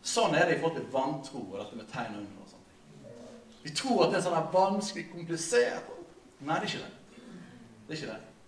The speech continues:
Det skal lite til. Og vet du hva som er oppmuntrende med det? Det er ikke liksom bare det at, ja, ja, da, ja, så fint, da gjør vi det, liksom, da helbreder vi syke. Det har kjempeeffekt i forhold til å bringe Guds rike til verden.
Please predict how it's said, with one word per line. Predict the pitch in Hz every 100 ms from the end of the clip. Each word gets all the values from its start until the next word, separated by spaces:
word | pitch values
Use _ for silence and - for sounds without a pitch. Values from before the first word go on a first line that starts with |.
| - - - - - - - -
Det | -
skal | - 151 165
lite | 196 - 196
til. | 180 117 - - - - - - - - - - - - - -
Og | 165
vet | 170
du |
hva | 233
som | 208
er | -
oppmuntrende | 151 139 131
med | 131
det? | 175
Det | 185
er |
ikke | - 127
liksom | 180
bare | 156 151
det | 127
at, | -
ja, | 123 127
ja, | 110
da, | 113 - - - - -
ja, | - 165
så | -
fint, | - - - 131
da | 120
gjør | 104 104
vi |
det, | 127 107
liksom, | 95 101
da | 98
helbreder | 107 107 95
vi | -
syke. | 95 92 - - - - -
Det | 143
har | 151 -
kjempeeffekt | 165 185 196 - 151 147 - 147 - - - - - - - - -
i | 131
forhold | 127 123
til | 135
å | 123
bringe | 139 143 123
Guds | 120 110
rike | 107 104
til | 98
verden. | 87 -